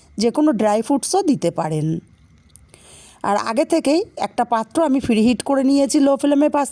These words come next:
মিনিট, একটা স্ট্যান্ড বসিয়ে দিলাম। এবার কেক টিনটা বসিয়ে দেব, দিয়ে ঢাকা দিয়ে আমি পঁয়তাল্লিশ মিনিট বেক করে নেব।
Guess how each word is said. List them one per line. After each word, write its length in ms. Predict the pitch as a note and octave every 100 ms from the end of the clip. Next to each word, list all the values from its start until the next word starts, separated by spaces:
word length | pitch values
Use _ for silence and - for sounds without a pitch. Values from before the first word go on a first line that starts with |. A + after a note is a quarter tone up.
| D4+
মিনিট, 220 | F#4 C5 - - - - F#3
একটা 160 | - - A3+
স্ট্যান্ড 260 | - D4+ G#4+ D#4+
বসিয়ে 320 | F3+ - F3
দিলাম। 340 | D3+ D#3 D#3 D#3 E3 - - _ - - -
এবার 260 | - A#3 E4 E4
কেক 160 | B3 -
টিনটা 260 | B3+ C4 A4+ - _ G#3
বসিয়ে 380 | F#3+ - F3
দেব, 240 | D#3 E3 D3+ D#3+ D#3+ - _ _ _ - - -
দিয়ে 120 | A#3 B3 A3
ঢাকা 240 | A#3 E4+
দিয়ে 260 | C#4 C4+ C#4+ A#4 - _ -
আমি 220 | G#3 B3
পঁয়তাল্লিশ 540 | A#3 G#3+ G#3 C#4+ D#4 D4+
মিনিট 220 | B3+ D4+ - - -
বেক 140 | G3 F3+ -
করে 160 | E3+ D#3+
নেব। 160 | D#3